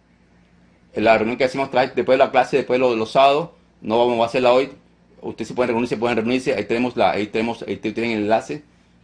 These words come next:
Pueden unirse ustedes por Skype y charlar. Yo tengo otra cosa que hacer aquí. Todo con el reino de Dios. Eh, cada vez uno más, más, más cosas. El tiempo apremia, y, y hay que hacer muchas cosas. A usted lo bendiga en el nombre de Jesús, hermano. Nos vemos el próximo sábado,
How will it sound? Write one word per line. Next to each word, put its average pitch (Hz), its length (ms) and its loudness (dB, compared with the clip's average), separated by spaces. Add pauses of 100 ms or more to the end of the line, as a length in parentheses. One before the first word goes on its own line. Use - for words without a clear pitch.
(100)
Pueden 110 260 0
unirse 113 280 -2
ustedes 107 200 -2
por 101 160 -6
Skype 113 280 0
y 95 80 -8
charlar. 104 500 0
Yo 95 180 -6
tengo 107 180 -2
otra 104 160 -6
cosa 110 240 -6
que - 60 -10
hacer 104 160 -4
aquí. 117 380 -4 (440)
Todo 120 140 2
con 113 100 -4
el 113 60 -4
reino 113 180 -2
de 101 140 2
Dios. 117 380 -2 (400)
Eh, - 180 -18
cada 110 140 4
vez 113 160 0
uno 120 120 -4
más, 110 240 -2
más, 110 180 0
más 107 160 -2
cosas. 117 380 -4 (340)
El 101 160 -8
tiempo 117 260 0
apremia, 123 480 -2 (300)
y, 101 380 -6
y 101 40 -2
hay 98 100 -4
que - 80 -6
hacer 110 140 -8
muchas 104 200 -6
cosas. 101 300 -6 (420)
A 92 80 -6
usted 120 180 0
lo 127 100 4
bendiga 123 280 0
en 123 60 0
el 120 60 -2
nombre 123 100 -2
de 123 140 2
Jesús, 113 160 -4
hermano. 131 200 0
Nos 117 100 0
vemos 120 140 0
el 117 40 -12
próximo 120 280 -4
sábado, 131 440 2